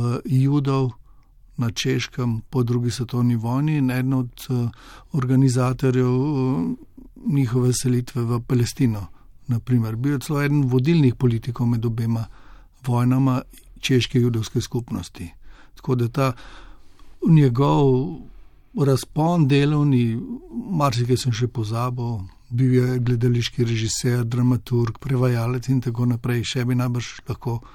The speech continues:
našteval, ne. Em, ta njegov razpon, njegovega delovanja je dejansko osupljiv in izjemen, ne. Kljub temu pa to ni tisto, po čemer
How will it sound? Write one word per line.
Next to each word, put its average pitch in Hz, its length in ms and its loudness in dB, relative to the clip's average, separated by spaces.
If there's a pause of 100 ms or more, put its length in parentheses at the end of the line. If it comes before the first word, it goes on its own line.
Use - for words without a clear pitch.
(360)
našteval, 131 560 4
ne. 120 140 2 (920)
Em, 123 600 2
ta 139 200 2
njegov 131 640 4
razpon, 131 500 2
njegovega 120 380 2
delovanja 120 500 0
je 120 120 0 (1080)
dejansko 123 600 -2 (180)
osupljiv 135 560 -2
in 139 160 4
izjemen, 123 560 2
ne. 123 220 -2 (400)
Kljub 143 180 -10
temu 143 320 -2
pa 131 160 0
to 143 340 2
ni 143 160 4 (280)
tisto, 143 420 2
po 127 140 0
čemer 131 420 2